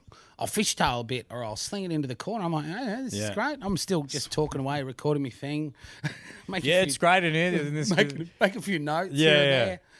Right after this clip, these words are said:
Speaker 1: 'Cause I just had a handheld, like, P D A type thing.
Speaker 2: What
Speaker 1: It
Speaker 2: are you
Speaker 1: wasn't as
Speaker 2: talking to him about in this car?
Speaker 1: I'm just asking him where he started out and how long's he been rallying for, and I'm like, "Okay."
Speaker 2: Well,
Speaker 1: Yeah.
Speaker 2: he's just taking turns.
Speaker 1: 'Cause this is what I'm supposed to, I'm supposed to grab basically,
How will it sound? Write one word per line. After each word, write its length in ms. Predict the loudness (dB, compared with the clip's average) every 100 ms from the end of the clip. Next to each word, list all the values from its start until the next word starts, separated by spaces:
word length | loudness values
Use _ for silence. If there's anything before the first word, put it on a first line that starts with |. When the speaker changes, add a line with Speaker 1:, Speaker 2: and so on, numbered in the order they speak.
| _
Speaker 1:
'Cause 120 | -6
I 20 |
just 140 | -4 -2
had 100 | -2
a 60 |
handheld, 500 | -2 -4 -4 -2 -2 -2
like, 160 | -4
P 200 | -2 -2
D 100 | -2
A 200 | -4 -4
type 260 | -6 -8 -10
thing. 140 | -10 -4
Speaker 2:
What 140 | -2
Speaker 1:
It 20 |
Speaker 2:
are 0 |
you 60 | 0
Speaker 1:
wasn't 220 | 0 0
as 40 | 0
Speaker 2:
talking 120 | -2
to 80 | -4
him 140 | -4
about 280 | -4 -4 -4
in 80 | -6
this 140 | -8
car? 320 | -8 -8 -4 0
Speaker 1:
I'm 140 | 2
just 220 | 0 -2
asking 340 | -2 -2 -2 -4
him 80 |
where 180 | -4 -4
he 80 | -4
started 440 | -6 -6 -4 -4
out 260 | -4 -4 -4
and 220 | -6 -4
how 140 | -2 0
long's 160 | -2
he 40 | -4
been 200 | -8 -8
rallying 380 | -6 -4 -4 -6
for, 520 | -4 -2 0 0 -2
and 220 | -6 -12 -18 -8
I'm 100 | -4
like, 240 | -4 -4
"Okay." 460 | -8 -4 -4 -4 -6 _
Speaker 2:
Well, 120 | -2 0
Speaker 1:
Yeah. 60 |
Speaker 2:
he's 80 | -2
just 120 | -6
taking 260 | -4 -4 -4
turns. 280 | -6 -4 0
Speaker 1:
'Cause 80 | 2
this 140 | 0
is 80 | 0
what 100 | -2
I'm 80 | -2
supposed 280 | -4 -6 -4
to, 60 |
I'm 60 | -6
supposed 300 | -2 -2 -2
to 80 | -2
grab 260 | -2 -2
basically, 560 | -4 -4 -6 -8 -8